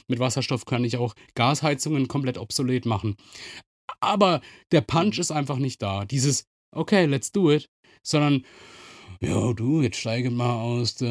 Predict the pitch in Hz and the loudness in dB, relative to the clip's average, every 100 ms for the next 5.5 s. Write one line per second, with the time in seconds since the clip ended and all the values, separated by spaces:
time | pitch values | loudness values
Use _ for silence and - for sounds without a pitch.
0 | 117 113 113 113 110 113 135 131 160 170 | 0 0 0 -2 -4 -4 0 0 0 0
1 | 165 - 170 175 190 190 139 127 127 127 | -2 0 2 4 4 2 0 0 2 4
2 | 139 135 139 131 131 127 131 127 127 117 | 2 2 0 2 0 2 2 2 0 -2
3 | 120 113 131 135 156 160 - 160 156 156 | -4 -4 0 0 2 0 0 0 0 0
4 | 160 160 180 170 - 214 151 123 131 120 | 2 4 6 6 6 6 4 2 0 0
5 | - 131 135 135 | 0 0 0 0